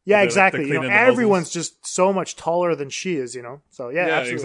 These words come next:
Speaker 2: exactly. Yeah, and it really gives that, uh, sense of how males in the film, like, impose on her. They all sort of tower over her.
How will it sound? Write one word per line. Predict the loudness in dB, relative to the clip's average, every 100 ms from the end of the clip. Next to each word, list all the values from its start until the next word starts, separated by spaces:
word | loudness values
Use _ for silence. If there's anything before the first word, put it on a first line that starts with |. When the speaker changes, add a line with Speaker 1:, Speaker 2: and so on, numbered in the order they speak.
| -4
Speaker 2:
exactly. | -2 -4 -2
Yeah, | -2 -2
and |
it | -4
really | -6 -6
gives | -8 -8
that, | -10 -10
uh, | -10 -10
sense | -10 -10 -10 -10
of | -12 -12 -18 -16
how | -10 -8 -8
males | -10 -8 -6 -8
in | -12
the |
film, | -10 -12 -12
like, | -16 -16
impose | -18 -16 -10 -8 -6 -8 -10 -12
on | -12 -10
her. | -8 -8 -8
They | -10 -12
all | -12 -12
sort | -14 -20
of | -20
tower | -16 -14 -12 -12
over | -14 -14
her. | -12 -14